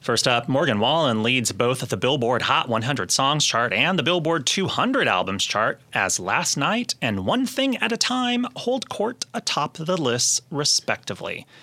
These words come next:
Last Night jumps back to the top, rising three to one for a second week in the lead, while One Thing at a Time is number one for a fifth straight and total week on the two hundred.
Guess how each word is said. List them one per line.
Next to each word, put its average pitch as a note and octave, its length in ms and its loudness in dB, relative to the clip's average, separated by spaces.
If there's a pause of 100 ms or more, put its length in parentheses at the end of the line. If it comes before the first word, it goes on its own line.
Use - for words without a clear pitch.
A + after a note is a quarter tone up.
(280)
Last C3 260 2
Night C#3 300 0
jumps C#3 260 2
back F3+ 360 -2
to - 80 -4
the G#2+ 100 -4
top, - 320 0 (100)
rising F#2+ 400 2
three G#2 240 -4
to F2+ 80 0
one A#3 460 0
for F3 200 -4
a D#3 140 -2
second - 460 0
week A2 220 -2
in F#2+ 100 -2
the F2+ 80 -2
lead, F3+ 360 -2 (420)
while G#2+ 220 0
One D3 200 0
Thing D#3+ 220 -2
at D#3 80 0
a D#3 60 -2
Time D#3 480 0
is B2 160 0
number B2+ 180 0
one C3 240 0
for G#2 160 -4
a F#2 80 -4
fifth - 380 -4
straight - 560 -2
and D#3+ 280 -2
total A2+ 680 -2
week G2+ 420 -6
on F#2+ 220 -2
the - 60 -12
two F#2+ 200 -4
hundred. C3 460 0